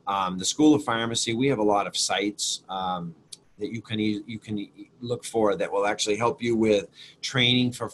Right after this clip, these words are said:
to be a preceptor. It'll also help you with a lot of other tools and ideas that you might want.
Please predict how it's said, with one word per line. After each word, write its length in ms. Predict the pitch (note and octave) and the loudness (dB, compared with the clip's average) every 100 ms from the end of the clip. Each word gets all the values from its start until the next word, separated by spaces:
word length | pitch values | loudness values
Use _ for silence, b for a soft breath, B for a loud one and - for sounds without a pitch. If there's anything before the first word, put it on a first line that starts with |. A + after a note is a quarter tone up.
| _ - | _ -12
to 120 | A#2 | -4
be 140 | G#2+ | -2
a 60 | A2 | -2
preceptor. 540 | - B2+ B2 A#2+ - | -2 -4 -2 -4 -6
It'll 120 | A#2 E3 | -4 -2
also 240 | F3 C3+ | -2 -4
help 220 | B2 C#3+ | -2 -2
you 100 | C3 | 0
with 120 | B2 | -2
a 60 | G2 | -2
lot 260 | F#2+ G#2 G#2+ | 0 0 0
of 100 | G2 | -2
other 220 | G2+ F2 | -4 -4
tools 480 | - C3 B2 A2 F#2+ | -6 0 2 2 -2
and 80 | |
ideas 540 | F#2 F#2 F2+ A2 G#2 F2+ | -8 -8 -4 -2 -2 -4
that 80 | F2 | -10
you 100 | G2 | -10
might 260 | F2 E2 | -10 -12
want. 320 | D#2 D#2+ C2 | -14 -12 -12